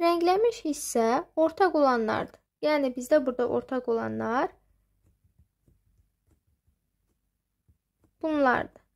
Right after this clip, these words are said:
İki, iki və üç. Bizdə bunların sayını istəyirdi, üç ədəddir. Yəni A variantı. Baxırıq sual yüz ona. Euler Venn diaqramında A və B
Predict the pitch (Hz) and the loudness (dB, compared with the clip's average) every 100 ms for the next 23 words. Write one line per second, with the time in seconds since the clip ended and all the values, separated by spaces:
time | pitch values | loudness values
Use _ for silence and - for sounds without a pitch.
0 | _ 285 - - 269 294 392 - - - | _ -20 -14 -4 -2 -2 -4 -8 -20 -12
1 | - 320 392 339 339 - 233 - - _ | -4 0 2 4 2 2 -8 -12 -20 _
2 | _ _ _ _ _ _ _ _ - 320 | _ _ _ _ _ _ _ _ -6 2
3 | 403 370 330 330 330 330 285 277 302 - | 2 4 2 2 0 0 0 0 -4 -4
4 | 359 349 403 440 349 - 226 - - - | -6 -2 -4 -4 -6 -2 0 -2 -6 -6
5 | 262 311 359 392 - 226 220 226 226 226 | -2 0 0 -4 -4 2 2 2 -2 -6
6 | 233 233 - _ _ - _ _ _ _ | -6 -8 -12 _ _ -20 _ _ _ _
7 | _ _ - 269 - 359 403 - 277 262 | _ _ -4 -2 2 0 0 0 2 2
8 | 285 269 247 220 226 240 _ _ _ _ | 2 -2 -2 -4 -6 -12 _ _ _ _
9 | _ 370 403 403 320 302 294 247 233 226 | _ -2 2 2 2 0 2 0 0 -4
10 | 226 269 311 294 285 269 247 | -4 -4 -2 0 0 0 -2